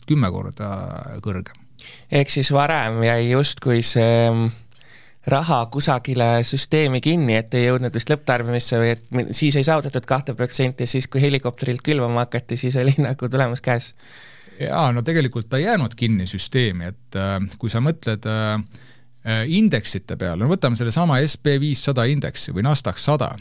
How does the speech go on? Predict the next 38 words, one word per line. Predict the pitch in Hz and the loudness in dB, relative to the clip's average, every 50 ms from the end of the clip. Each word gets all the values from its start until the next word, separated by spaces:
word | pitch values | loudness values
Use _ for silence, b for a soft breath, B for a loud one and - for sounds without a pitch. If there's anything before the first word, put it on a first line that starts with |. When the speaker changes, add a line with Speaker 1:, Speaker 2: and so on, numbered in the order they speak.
| - - - b b b b b b | -16 -20 -20 b b b b b b
Speaker 1:
et | - 98 127 | -4 -2 2
indeksid | 190 226 226 190 135 110 - - - 101 | 4 6 6 6 4 2 0 -4 -4 -4
ju | 107 107 | -4 0
paisusid | 151 165 175 160 135 120 110 98 104 87 95 | 2 2 4 4 4 2 0 -2 -2 -4 -2
nagu | 95 101 98 | -4 -4 0
pärmi | - 143 143 143 120 107 87 90 | 0 2 2 2 0 0 -2 -2
peal. | 120 113 85 67 71 - - - - - - - | -2 -2 -2 -4 -8 -16 -20 -20 -20 -20 -10 -6
Huvitav, | 123 175 190 151 113 - 113 98 107 | 0 2 2 2 0 -2 -4 -2 -2
miks? | 101 101 - - - - - - - - b b b b b b b b b b b b b | -2 -2 -4 -8 -8 -8 -10 -14 -20 -20 b b b b b b b b b b b b b
Sellepärast, | - 151 147 151 143 185 196 175 131 - - - | -2 2 2 2 2 4 2 2 2 0 0 -2
et, | 123 110 - - - - - 120 | -2 -2 -4 -14 -8 -2 0 2
äh, | 120 120 120 120 104 - - - | 2 2 2 0 -2 -4 -10 -6
sellest | - - 175 143 117 - - 120 | -2 0 2 2 2 0 -2 -2
on | 139 | 2
ka | 202 202 165 127 107 | 2 2 2 2 2
palju | - 135 127 120 127 | 2 2 2 2 2
räägitud, | 165 202 208 156 117 104 - 131 113 110 | 2 2 2 0 -2 -2 -4 -6 -4 -4
et, | 110 - - - - - | -4 -4 -8 -12 -6 -4
äh, | 107 107 107 107 107 101 - - | -2 -2 0 -2 -2 -4 -4 -2
või | - 120 117 131 127 | 0 0 2 2 0
no, | 123 113 - 120 127 | -4 -6 -8 -8 -2
räägitud | 131 139 135 120 113 110 - - | 2 2 2 2 0 -4 -6 -4
sellisest | - 117 110 101 110 - - - | -2 -2 -2 -2 -4 -2 0 0
terminist | 151 151 131 110 98 92 - - 104 | 2 2 2 0 0 -2 -4 -6 -4
nagu | 101 101 107 113 | -4 -2 0 0
inflatsioon | 117 113 - 107 98 - - 156 143 120 113 | 0 0 0 -2 -2 0 2 2 2 2 2
varahindades. | 123 131 127 113 101 104 120 117 110 95 - - - - - - - - - - - | 2 2 2 0 0 0 2 2 0 -2 -4 -10 -12 -12 -14 -14 -14 -16 -20 -20 -14
Et | - - - - | -10 -6 -2 0
sinna | 190 190 165 127 | 2 2 2 2
ta | 107 120 | 2 2
läks. | 120 143 147 - - - - - - B B B B B B B B B | 2 2 0 0 -4 -4 -4 -4 -6 B B B B B B B B B
Ma | 160 | 4
ei | 180 202 | 4 4
oska | 202 - - - 170 | 2 0 2 2 4
öelda, | 175 156 117 101 101 98 | 4 4 2 0 -4 -8
et | - - | -6 -2
kui | - 120 107 | -2 0 2
palju | 139 147 160 170 156 123 98 80 | 2 2 4 4 4 2 2 0